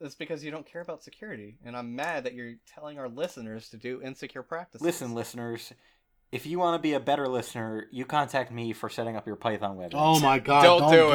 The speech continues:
Speaker 1: it.
Speaker 3: that.
Speaker 1: Don't do it. Don't
Speaker 2: No,
Speaker 1: do
Speaker 2: I
Speaker 1: it.
Speaker 2: never said I didn't care about security, and anybody who's fucking listening already knows that.
Speaker 1: That you don't care about security?
Speaker 2: <laughs> No, you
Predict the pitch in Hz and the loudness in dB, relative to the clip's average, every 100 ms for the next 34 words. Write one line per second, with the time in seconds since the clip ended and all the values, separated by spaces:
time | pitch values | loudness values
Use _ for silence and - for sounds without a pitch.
0 | 135 113 120 131 143 147 135 143 131 117 | 4 2 0 2 4 2 2 2 4 2
1 | 110 _ _ - - 285 285 160 196 - | -4 _ _ -20 -2 4 4 8 6 6
2 | 269 285 - 285 269 254 240 254 247 233 | 2 2 2 2 2 0 -2 0 2 0
3 | 240 269 247 170 165 175 196 247 254 226 | -2 -6 -4 0 0 0 -2 0 -2 -2
4 | 208 - 233 214 196 214 190 170 170 165 | -6 -2 -2 -2 -6 -6 -6 -2 -2 -2
5 | 147 151 - 82 82 - _ _ _ _ | -2 -4 -4 -12 -12 -18 _ _ _ _
6 | 143 135 127 117 127 - 139 131 123 123 | -4 -4 -4 -2 -4 -2 -8 -6 -8 -10
7 | - 127 170 226 - 139 123 - - 220 | -8 -6 -6 -10 -12 -12 -12 -16 2 2
8 | - 143 120 117 | 2 -6 -6 -8